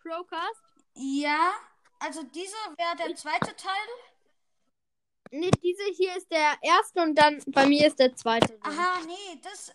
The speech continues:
Speaker 2: ähm, weißt du, wenn du mich einlädst, dann ist es nicht meine,
Speaker 1: Ja.
Speaker 2: sondern deine Folge, weißt du?
Speaker 1: Ja, ich weiß.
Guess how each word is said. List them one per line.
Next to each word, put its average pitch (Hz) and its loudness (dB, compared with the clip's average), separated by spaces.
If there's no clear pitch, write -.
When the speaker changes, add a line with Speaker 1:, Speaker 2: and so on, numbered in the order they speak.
Speaker 2:
ähm, 339 -8
weißt 339 -6
du, 415 -14
wenn 294 -6
du 370 -2
mich 403 -12
einlädst, 320 -4
dann 320 -2
ist 320 -12
es 320 -10
nicht 330 -8
meine, 277 -4
Speaker 1:
Ja. 247 -4
Speaker 2:
sondern 302 -4
deine 294 -2
Folge, 220 -10
weißt 220 -10
du? 320 -10
Speaker 1:
Ja, 254 -4
ich 277 -8
weiß. 294 -2